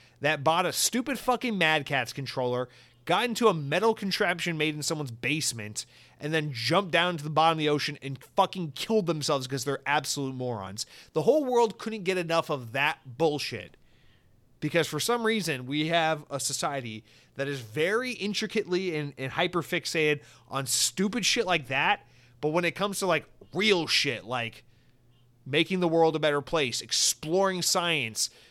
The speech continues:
figuring out why we experience strange phenomena, and trying to figure out what's behind it, what it is, why it's happening, what's the scientific explanation, trying to invest in humanity and society and make things fundamentally better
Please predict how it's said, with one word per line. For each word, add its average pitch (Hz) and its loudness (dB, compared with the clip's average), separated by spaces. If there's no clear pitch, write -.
figuring 180 2
out 170 6
why 156 6
we 151 0
experience 156 -2
strange 156 -2
phenomena, 139 -2
and 110 -6
trying 143 -4
to 127 -8
figure 139 0
out 123 0
what's 151 0
behind 135 -2
it, 107 -12
what 147 0
it 135 -6
is, 110 -6
why 131 -2
it's 135 -6
happening, 92 -6
what's 156 0
the 160 -4
scientific 160 0
explanation, 120 -6
trying 165 2
to 160 4
invest 160 -2
in 170 2
humanity 143 -2
and 117 -6
society 127 -2
and 117 -8
make 120 -4
things 127 -10
fundamentally 160 0
better 123 -4